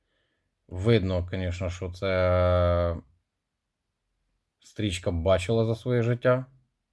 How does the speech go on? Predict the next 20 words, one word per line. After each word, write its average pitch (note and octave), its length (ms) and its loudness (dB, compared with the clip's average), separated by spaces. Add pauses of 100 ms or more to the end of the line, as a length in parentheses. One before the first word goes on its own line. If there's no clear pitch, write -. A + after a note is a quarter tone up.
(2500)
Але A3 380 4
так F#3+ 280 0
як E3+ 140 -2
вона D3+ 200 4
відкалібрувалась, A#2+ 1000 0
я, B2+ 140 0
можливо, B2+ 520 0
щось - 440 -6
навіть A2+ 360 2
і G2 40 -6
запишу. F2 520 -4
Ну, F#2 80 -8
це F#2+ 120 -6
буде F2+ 440 -2
заради, G#2 460 2
як F#2+ 160 -4
то F2+ 100 -10
кажуть, F#2 280 -4
спортивного F#2+ 720 -6
інтересу. F2 640 -2